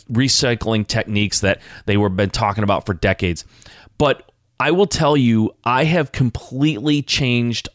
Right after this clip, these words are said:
my philosophy. It wasn't that I didn't think education was important, but I just thought, "Eh, I can, I can do it without it. I don't need anybody's help. I can figure it out on my own." And I can tell you, after about four or five years of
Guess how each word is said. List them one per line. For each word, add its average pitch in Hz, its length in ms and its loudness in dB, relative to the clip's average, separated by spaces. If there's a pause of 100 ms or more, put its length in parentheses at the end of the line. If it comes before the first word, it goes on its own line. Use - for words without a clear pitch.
my 110 180 0
philosophy. 104 880 -2 (260)
It 151 60 -2
wasn't 240 360 0
that 226 120 0
I 160 80 2
didn't 151 200 -2
think 139 160 -4
education 123 520 -2
was 98 120 0
important, 117 560 0 (280)
but - 400 -2
I 143 120 0
just 208 300 0
thought, 175 260 -2
"Eh, 226 100 -2
I 214 100 0
can, 190 300 -2
I 180 80 0
can 156 240 0
do 135 200 4
it 110 60 0
without 98 440 0
it. 92 120 -2
I 147 60 2
don't 170 320 0
need 147 480 0 (140)
anybody's 120 520 0
help. 151 400 0
I 139 100 -2
can 139 160 0
figure 123 320 -2
it 110 80 0
out 107 140 4
on 98 100 0
my 95 160 0
own." 85 200 -2 (360)
And 123 120 0
I 127 80 0
can 120 180 -4
tell 170 300 0
you, 131 440 2
after 117 320 -2
about 107 400 0
four 190 440 0
or 139 80 0
five 127 380 -2
years 113 420 2
of 92 160 -2